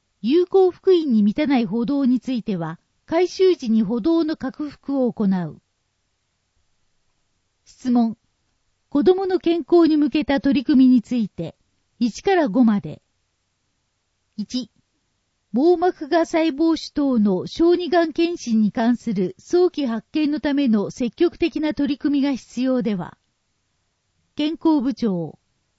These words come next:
網膜芽細胞腫等の疾病などを早期に発見し、治療に適切につなぐ質の高い検診を行ってい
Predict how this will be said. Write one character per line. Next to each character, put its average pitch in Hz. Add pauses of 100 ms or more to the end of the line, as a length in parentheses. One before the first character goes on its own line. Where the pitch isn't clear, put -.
(360)
網 320
膜 349
芽 311
細 330
胞 339
腫 -
等 302
の 208
疾 -
病 302
な 277
ど 220
を 165
早 349
期 302
に 226
発 196
見 240
し、 190 (140)
治 240
療 339
に 339
適 294
切 -
に 330
つ 277
な 285
ぐ 233
質 -
の 359
高 349
い 277
検 247
診 262
を 240
行 -
っ 220
て -
い 190